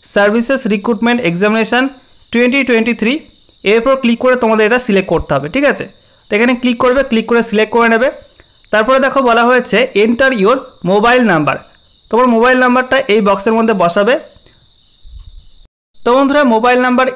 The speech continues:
এন্ট্রি করার পর তোমাদের নিচের দিকে স্ক্রল ডাউন করতে হবে। স্ক্রল ডাউন করার পরে দেখো তোমাদের এখানে একটা ক্যালকুলেশন দেওয়া আছে, এটা ক্যালকুলেট করে তোমরা এই বক্সে enter the answer, এখানে অ্যান্সারটা বসিয়ে দেবে যোগ করে,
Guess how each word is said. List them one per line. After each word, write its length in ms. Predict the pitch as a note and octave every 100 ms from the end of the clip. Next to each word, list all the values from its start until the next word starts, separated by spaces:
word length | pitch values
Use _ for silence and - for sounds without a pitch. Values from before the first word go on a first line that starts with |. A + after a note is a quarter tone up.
| F#3+
এন্ট্রি 200 | G#3 C4
করার 180 | A#3+ A#3 A#3+
পর 80 | A#3+ A#3+
তোমাদের 240 | A3 A3 G3+
নিচের 220 | G3+ A#3
দিকে 140 | A#3 B3 A#3
স্ক্রল 200 | G3+ F#3
ডাউন 120 | A3 A3+
করতে 200 | A3 G3+ F3
হবে। 140 | D#3 A#3+
স্ক্রল 200 | - A3 A3
ডাউন 120 | B3
করার 160 | B3 A#3+
পরে 100 | B3 B3
দেখো 120 | B3 B3+
তোমাদের 260 | A3 G#3+ A#3 A3+
এখানে 200 | G3+ B3+ D#4+ - _ _ G3
একটা 140 | G3 A#3+
ক্যালকুলেশন 500 | G3 G3 A#3 A#3 B3+ A3+
দেওয়া 160 | G#3+ G3
আছে, 160 | - A#3 D4+ - -
এটা 120 | G3+ A#3
ক্যালকুলেট 320 | A3+ G#3 A#3 A3+
করে 120 | B3 A#3
তোমরা 180 | A3 A3+ A3+ G#3
এই 60 | G3
বক্সে 320 | F#3 F#3 A#3 C4 C4 F#3
enter 300 | G#3 A3 A#3+ A#3+ A3
the 80 | F#3+ F3+
answer, 220 | G3 A3+ G#3
এখানে 200 | G#3 B3+ D4+ - _ _ -
অ্যান্সারটা 360 | F3+ G3 A3 A#3
বসিয়ে 240 | G3+ G3 A#3
দেবে 140 | A3+ C4+ - - -
যোগ 120 | G3+ G3
করে, 140 | A3+